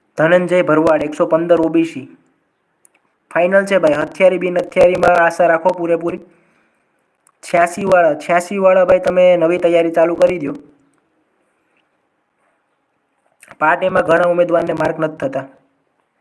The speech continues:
રવિભાઈ વાઘેલા, એક્યાસી એસ સીમાં.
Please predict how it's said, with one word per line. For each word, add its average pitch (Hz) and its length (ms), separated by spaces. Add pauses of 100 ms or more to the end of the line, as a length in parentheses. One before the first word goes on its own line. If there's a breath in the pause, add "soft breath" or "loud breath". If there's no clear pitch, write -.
(2500)
રવિભાઈ 170 400
વાઘેલા, 165 420
એક્યાસી 160 640
એસ 151 180
સીમાં. 151 420